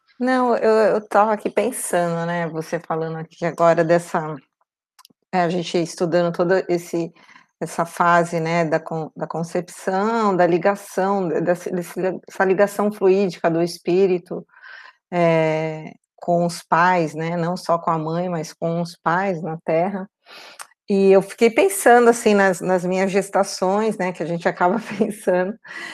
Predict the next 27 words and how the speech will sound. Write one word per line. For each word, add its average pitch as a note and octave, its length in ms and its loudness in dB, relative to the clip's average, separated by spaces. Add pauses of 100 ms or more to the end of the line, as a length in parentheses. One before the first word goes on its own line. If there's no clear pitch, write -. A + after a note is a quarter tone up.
(200)
e F#3 640 6
das G3 200 6
dificuldades, A3+ 880 2
assim, E3+ 380 -6
que G3 220 0
eu, F#3 220 6
né, F3 300 -2 (240)
vou E3 120 -4
falar E3+ 460 2 (360)
sobre F3+ 200 -2
a F3+ 40 0
minha F3+ 140 -2
pessoa, E3+ 540 -2 (760)
que A3 100 2
a G#3 60 6
gente A3 580 0
tem, C4+ 340 4
né, G3+ 400 0
eu G#3 140 6
tive C4+ 380 -2
muita B3 420 2
dificuldade, G#3+ 680 2
principalmente G3 540 -2
na F#3 100 -2
minha F3+ 140 -4
segunda E3+ 400 2
de-, E3 320 -4